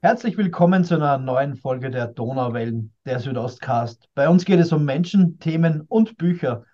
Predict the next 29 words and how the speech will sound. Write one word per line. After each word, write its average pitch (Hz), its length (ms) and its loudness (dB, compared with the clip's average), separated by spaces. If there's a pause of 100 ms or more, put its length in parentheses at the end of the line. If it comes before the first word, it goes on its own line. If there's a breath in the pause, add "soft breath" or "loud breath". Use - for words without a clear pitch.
(220 soft breath)
die 160 100 -2
Donau 151 300 0
hinab 123 400 0 (160)
und 202 180 0
die 175 80 0
Karpaten 117 540 -2
hinauf. 104 420 -6 (600)
Mein 208 220 6
Name 202 260 6
ist 180 200 -2
Florian 127 460 -2
Kührer-Wielach 131 680 -4
und 160 160 -2
ich 165 80 0
spreche 147 380 -2
heute 147 260 0
mit 160 240 -2 (300 soft breath)
Doktor 165 300 2
Christina 170 520 2
Rossi 165 500 0 (320 loud breath)
über 160 200 2
das 151 260 0
literarische 143 720 0
Erbe 160 560 2
des 160 160 -4
im 156 300 0 (140)
März 139 440 -2
zweitausenddreiundzwanzig 131 1600 -4
verstorbenen, 139 880 -4